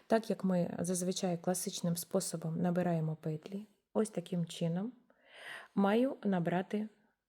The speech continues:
потрібну кількість петель на підріз.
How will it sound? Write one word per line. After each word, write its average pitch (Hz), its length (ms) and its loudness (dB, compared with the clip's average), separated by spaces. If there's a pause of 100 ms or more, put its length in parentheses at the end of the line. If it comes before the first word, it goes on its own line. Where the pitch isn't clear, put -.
(140)
потрібну 208 560 4
кількість - 480 -2
петель 202 340 0 (180)
на 175 160 2
підріз. 170 540 -6